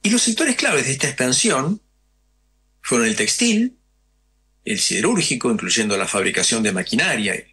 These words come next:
las máquinas de vapor, el ferrocarril, así como la minería del carbón. En el año mil ochocientos, Gran Bretaña producía noventa por ciento de la población mundial de carbón.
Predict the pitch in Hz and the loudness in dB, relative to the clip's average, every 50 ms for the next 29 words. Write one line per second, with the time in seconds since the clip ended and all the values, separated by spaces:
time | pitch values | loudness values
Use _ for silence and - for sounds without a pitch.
0 | _ - - - - - - - - - - - - - - - - 185 - - | _ -16 -12 -8 -6 -6 -6 -4 -6 -6 -6 -6 -8 -8 -6 -4 -2 -2 -2 -2
1 | - _ _ _ _ _ _ _ _ - - 110 98 - 113 104 104 98 - 104 | -6 _ _ _ _ _ _ _ _ -4 -2 -2 0 0 0 0 0 0 0 0
2 | - - 233 196 120 98 - _ _ _ _ _ _ _ _ _ _ _ _ _ | 2 2 2 2 0 -2 -6 _ _ _ _ _ _ _ _ _ _ _ _ _
3 | _ _ _ _ _ _ _ - 113 - - 151 151 160 143 135 127 120 120 117 | _ _ _ _ _ _ _ -2 0 0 0 0 0 0 0 2 2 2 2 2
4 | 117 113 113 131 139 131 117 110 104 - - - - - - - - _ _ _ | 2 2 2 2 2 2 2 2 0 -2 -4 -4 -6 -6 -10 -12 -14 _ _ _
5 | _ _ _ _ _ _ _ _ _ _ _ _ _ _ _ - - 110 110 110 | _ _ _ _ _ _ _ _ _ _ _ _ _ _ _ -10 -6 -4 -2 0
6 | 113 117 117 117 113 120 131 135 135 - - - - - 180 170 180 180 151 - | 2 2 4 4 4 2 2 2 2 2 0 2 2 2 2 0 0 0 -2 0
7 | 123 113 110 107 113 117 110 - 147 143 143 147 139 - 117 113 113 113 - - | 0 0 0 0 0 -2 0 0 -2 0 0 -2 -2 0 0 0 0 2 2 2
8 | 127 120 117 120 143 170 190 190 175 - 131 117 113 - - 156 170 175 175 135 | 2 2 2 2 2 2 2 2 0 0 0 0 0 0 0 0 0 0 2 2
9 | 117 113 104 110 107 104 104 - - 127 113 113 110 113 113 104 101 98 107 104 | 2 2 0 0 0 0 2 0 0 2 0 0 0 0 0 0 -2 -2 -4 -4
10 | - - - | -6 -8 -12